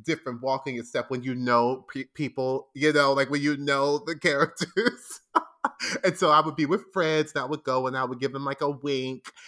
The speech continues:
and they would do, like, extra things, and I would talk to them and be like, "Okay, like, so when you see me, like, what if, like, what if you do, I'm gonna, I'm gonna say, like, 'Hi, oh my gosh, Belle, it's nice to see you.'" And you're gonna, you're gonna, like, respond, like, I was really giving them a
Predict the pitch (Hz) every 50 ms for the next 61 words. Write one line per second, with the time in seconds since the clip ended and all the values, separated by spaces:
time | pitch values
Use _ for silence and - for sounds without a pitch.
0 | - - - - 139 143 143 143 139 143 143 151 151 139 135 139 135 - - 131
1 | 131 - - - - 143 - - 135 135 131 123 139 131 120 123 127 127 127 -
2 | - 127 127 127 - 139 127 127 123 123 120 120 - - - - 120 110 104 104
3 | 101 92 _ _ - - - - - 117 110 110 110 117 131 131 - - - -
4 | - 151 143 143 139 135 127 123 120 120 113 104 98 95 92 95 92 92 _ _
5 | _ _ _ _ - - - - _ - 110 110 127 131 131 143 - _ - 120
6 | 123 107 107 117 123 135 131 135 135 127 127 - 120 117 110 - - 117 117 120
7 | 113 107 - - 107 117 123 127 135 135 131 131 123 - 127 120 123 127 - _
8 | - - - 330 311 330 339 349 339 311 269 233 208 202 190 180 170 160 - _
9 | - 269 285 285 294 302 247 - _ - 285 285 294 294 294 285 285 277 262 254
10 | 262 - - - - 254 254 254 254 254 247 247 240 226 220 220 208 - 240 247
11 | 240 240 220 - - 247 240 233 226 220 214 208 202 - - - - - 123 -
12 | - 147 143 143 147 156 156 147 165 170 165 156 143 _ - 127 139 147 131 147
13 | 143 143 139 135 131 127 127 - 123 123 - - 156 139 - - 147 151 - 151
14 | 160 165 170 151 175 180 180 175 147 165 143 147 147 139 131 131 131 127